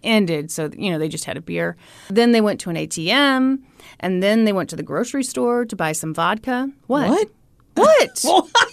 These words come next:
Speaker 2: That's the weirdest night out ever.
Speaker 1: What? What's wrong?
Speaker 2: <clears throat> All right.
Speaker 1: You ever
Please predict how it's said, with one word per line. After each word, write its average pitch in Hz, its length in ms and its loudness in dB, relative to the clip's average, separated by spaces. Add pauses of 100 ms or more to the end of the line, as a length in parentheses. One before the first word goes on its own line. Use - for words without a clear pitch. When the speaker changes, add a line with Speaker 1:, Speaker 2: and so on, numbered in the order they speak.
Speaker 2:
That's - 280 2
the 427 320 2
weirdest 415 480 6
night 359 340 4
out 370 240 4
ever. 339 580 4
Speaker 1:
What? 587 680 6 (140)
What's 349 320 0
wrong? 262 880 4
Speaker 2:
<clears throat> - 0 -
All 254 200 2
right. 240 360 0 (300)
Speaker 1:
You 262 120 4
ever 311 260 2